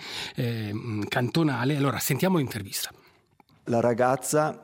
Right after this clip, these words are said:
Speaker 2: ha delle problematiche mediche che sono legate al conflitto in atto a Gaza e ha fatto un lungo viaggio nei giorni scorsi, dovendo uscire da Gaza con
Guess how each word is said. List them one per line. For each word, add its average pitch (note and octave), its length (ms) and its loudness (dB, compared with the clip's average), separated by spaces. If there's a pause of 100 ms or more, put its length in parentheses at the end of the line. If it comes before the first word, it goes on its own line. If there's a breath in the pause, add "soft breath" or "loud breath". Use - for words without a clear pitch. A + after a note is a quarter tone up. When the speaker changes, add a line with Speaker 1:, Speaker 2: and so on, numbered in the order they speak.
(160)
Speaker 2:
ha A2+ 180 2
delle G#2+ 240 0
problematiche G#2+ 800 0
mediche B2 480 2
che A#2+ 100 0
sono G#2 300 0
legate G#2 600 0
al G2+ 240 -4
conflitto G2+ 840 -2
in G#2 180 0
atto G2 580 -2
a G2+ 100 -4
Gaza G#2 840 -2 (340 loud breath)
e A2+ 440 2 (340)
ha A2 100 -4
fatto G#2+ 520 -2
un A2+ 180 0
lungo G2+ 340 2
viaggio G2+ 720 0
nei F#2+ 140 -2
giorni F#2+ 340 -2
scorsi, G#2+ 680 0 (480 loud breath)
dovendo G2+ 680 0
uscire G2+ 720 0
da G#2 160 -2
Gaza G#2+ 580 0
con G2 340 -4